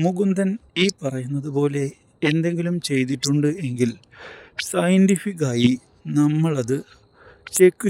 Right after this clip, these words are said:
ചെയ്യും. അതിനുവേണ്ടിയുള്ള സംവിധാനങ്ങളെല്ലാം ഇപ്പോൾ ഉണ്ട് എന്ന് പറയുകയും ചെയ്യുന്ന അർച്ചന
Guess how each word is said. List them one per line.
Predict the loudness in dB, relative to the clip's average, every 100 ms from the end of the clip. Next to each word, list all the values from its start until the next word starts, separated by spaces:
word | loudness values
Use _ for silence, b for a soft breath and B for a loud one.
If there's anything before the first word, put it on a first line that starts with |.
| 0
ചെയ്യും. | 2 0 -2 _ _ _ _ -2 -2
അതിനുവേണ്ടിയുള്ള | 0 0 2 2 2 2 2 2 0
സംവിധാനങ്ങളെല്ലാം | -4 -2 -2 -2 0 2 4 6 6 4 2 _ _ _ 2
ഇപ്പോൾ | 4 6 8 10 8
ഉണ്ട് | 8 8 8 8
എന്ന് | 6 4 b b b b b b b b -8 2
പറയുകയും | 4 6 4 2 0 0 -4 -2
ചെയ്യുന്ന | 2 2 2 0 0
അർച്ചന | 0 2 4